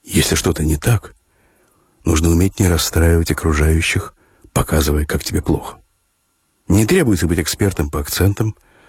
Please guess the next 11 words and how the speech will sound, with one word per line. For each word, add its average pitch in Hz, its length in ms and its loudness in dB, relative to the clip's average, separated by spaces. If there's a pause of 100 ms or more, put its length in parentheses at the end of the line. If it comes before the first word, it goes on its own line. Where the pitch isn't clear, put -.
(240)
чтобы 92 320 0
определить 87 520 0
национальную 78 680 2
принадлежность 78 760 0
группы - 440 -2 (100)
Грассскат. - 800 -4 (580)
Их 95 220 0
британскость 95 880 0 (680)
слышна 80 360 0
невооружённым 76 680 2
ухом. - 340 -6